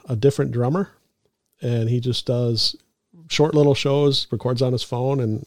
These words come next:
um, they're, they're about the promises of God. He goes through different promises of God. So one episode will be,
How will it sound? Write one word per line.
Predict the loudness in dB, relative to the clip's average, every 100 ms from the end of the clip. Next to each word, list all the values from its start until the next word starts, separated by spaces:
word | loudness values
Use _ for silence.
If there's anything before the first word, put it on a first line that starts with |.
| -8
um, | -4 -4 -4 -8 _
they're, | -2 0 0
they're | -2 -2
about | 0 -2 -4 _
the | -10
promises | -10 -6 -4 -4 -4 -4
of | -4
God. | -4 -4 -4
He | -6
goes | -6 -6
through | -6
different | -6 -6 -8
promises | -8 -6 -6 -6 -8
of |
God. | -8 -6
So | -4 -4
one | -2
episode | -2 -2 -2
will | -2
be, | -2 -4 -4